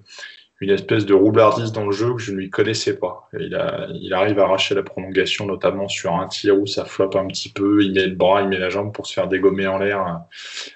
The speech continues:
euh, pour récupérer un trois plus un qui permet à, donc à son équipe d'aller chercher le, une prolongation. Euh, voilà, ça manque encore un peu de, de régularité. C'est, c'est très, très up and down.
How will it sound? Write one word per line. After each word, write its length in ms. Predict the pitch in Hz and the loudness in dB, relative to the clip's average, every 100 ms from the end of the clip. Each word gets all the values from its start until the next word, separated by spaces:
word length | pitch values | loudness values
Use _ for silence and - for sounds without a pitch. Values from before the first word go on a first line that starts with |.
| - | -10
euh, 140 | - 85 | -8 -6
pour 240 | 82 92 | -2 0
récupérer 420 | 95 - - 104 | 0 -2 0 2
un 100 | 95 | 2
trois 220 | 92 107 | 2 0
plus 320 | 101 101 95 107 | 0 -4 -4 -4
un 140 | 107 | -4
qui 180 | 107 87 | -8 -6
permet 340 | 95 92 98 | -4 -2 -2
à, 320 | 92 87 85 85 82 85 - - - - | -4 -4 -6 -6 -6 -6 -12 -20 -18 -12
donc 300 | 92 95 92 | -12 -6 -2
à 260 | 85 82 | 0 0
son 220 | - - 92 | -4 -8 -8
équipe 280 | - 98 | -8 -8
d'aller 180 | 90 90 | -6 -4
chercher 420 | - - - 101 | -4 -4 -4 -2
le, 240 | 92 87 87 | -2 -2 -4
une 100 | 87 | -6
prolongation. 720 | - 92 92 92 - 85 - - - - - - | -8 -4 -2 -2 -2 -4 -6 -14 -18 -18 -20 -16
Euh, 360 | - 95 90 90 | -8 -4 -2 2
voilà, 240 | 95 87 95 | 4 6 4
ça 160 | 101 | 2
manque 200 | 98 110 | 0 0
encore 240 | 131 135 127 | 0 4 4
un 100 | 123 | 4
peu 160 | 131 | 4
de, 240 | 123 113 107 | 4 4 4
de 120 | 110 | 6
régularité. 800 | 110 107 107 110 104 101 104 127 | 4 4 2 2 2 6 6 6
C'est, 280 | - 95 92 | 2 -4 -4
c'est 220 | - 85 | -6 -6
très, 300 | - 143 127 | 2 2 2
très 180 | - 110 | 0 -2
up 140 | 98 | 0
and 120 | 98 95 | 0 0
down. 320 | 98 123 | 0 0